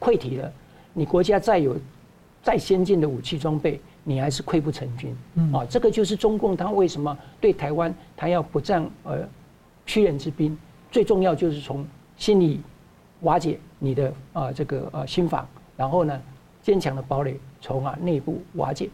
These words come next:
Speaker 1: 所以我们现在国防部适时地成立这个国防新-，新闻中心，虽然慢了一点，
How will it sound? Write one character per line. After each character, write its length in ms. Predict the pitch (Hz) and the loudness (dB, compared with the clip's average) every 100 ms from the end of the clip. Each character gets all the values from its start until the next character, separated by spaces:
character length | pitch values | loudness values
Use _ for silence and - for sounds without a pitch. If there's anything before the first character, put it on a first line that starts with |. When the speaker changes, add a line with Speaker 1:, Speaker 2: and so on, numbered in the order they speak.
| - - - | -14 -20 -20
Speaker 1:
所 160 | - 254 | 0 2
以 100 | 302 - - - - | 2 0 -20 -20 0
我 100 | 185 | 2
们 140 | 190 | 2
现 180 | 208 269 | 4 4
在 240 | 247 208 - - - | 4 4 0 -10 -6
国 100 | - | 2
防 120 | 214 214 | 4 6
部 160 | 277 | 4
适 220 | - 277 | 4 2
时 160 | 202 156 | 2 2
地 100 | 147 | -2
成 200 | - 156 | -2 0
立 100 | 185 | 2
这 120 | 165 | 2
个 80 | 170 | 0
国 140 | - | 0
防 180 | 156 147 | -2 -4
新-， 220 | 143 - - - - | -6 -10 -18 -20 -10
新 220 | - 202 | 0 2
闻 120 | 160 | 2
中 160 | 156 160 | 2 0
心， 80 | 156 | -2
虽 160 | 269 | 2
然 100 | 247 | 2
慢 340 | 190 247 294 190 | 4 4 4 4
了 60 | |
一 100 | 180 | 2
点， 200 | 165 151 | 2 -2